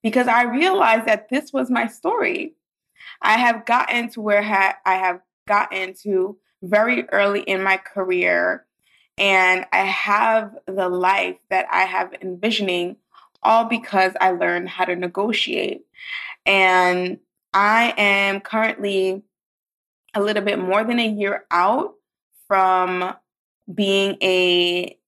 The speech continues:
an attending physician. And at this point, I have the ability to create my schedule the way that I want to.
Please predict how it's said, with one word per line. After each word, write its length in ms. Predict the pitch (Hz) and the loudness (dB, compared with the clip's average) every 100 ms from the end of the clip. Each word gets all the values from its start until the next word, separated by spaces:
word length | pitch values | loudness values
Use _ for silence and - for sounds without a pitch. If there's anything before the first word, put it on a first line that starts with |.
| - | -4
an 120 | 180 | -2
attending 520 | 175 - 180 185 208 | -2 -4 -4 -2 -4
physician. 840 | 208 185 185 - 262 330 330 330 - - - - _ | -4 -2 -2 -2 0 0 0 -4 -10 -20 -20 -20 _
And 540 | 196 185 185 185 185 - | 2 4 6 4 2 0
at 180 | 220 226 | -2 -2
this 180 | 269 | -4
point, 540 | 269 - 226 214 214 208 | -6 -2 0 0 -2 -4
I 600 | - 185 185 185 185 185 - _ | -2 2 2 2 -2 -6 -12 _
have 160 | - 202 | -8 -2
the 60 | 190 | 0
ability 420 | 190 196 196 185 | 0 -2 -4 -10
to 80 | 175 | -12
create 400 | - 214 - - | -6 -2 -2 0
my 140 | 180 | -4
schedule 440 | 180 - 277 254 | -2 -2 -2 0
the 80 | 220 | -2
way 160 | 196 185 | 0 0
that 140 | 190 | 2
I 100 | 185 | 0
want 340 | 180 185 180 - | 0 -2 -2 -4
to. 380 | 185 180 180 | 0 0 0